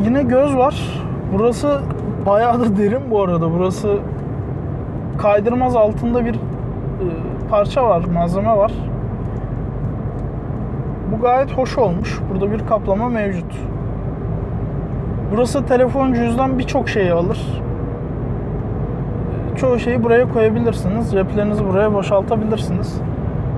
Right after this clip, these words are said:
Aşağı geliyorum hemen. Aşağıda auto hold'un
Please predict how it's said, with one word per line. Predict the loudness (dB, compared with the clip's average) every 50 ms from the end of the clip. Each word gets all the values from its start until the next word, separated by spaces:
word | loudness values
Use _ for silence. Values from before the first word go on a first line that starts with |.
| -4 -2 0 2
Aşağı | 2 2 2 4 4 4 4
geliyorum | 4 2 2 4 4 2 4 4 4
hemen. | 4 4 2 0 0 -2 -2 -2 -2 -2 2 2
Aşağıda | 2 2 4 4 4 4 6 6 6 6 4 4 2 -2 -4 -4 -4 -4 -2 -2 -2 -2 0 0
auto | 0 2 4 4
hold'un | 6 6 4 4 2 2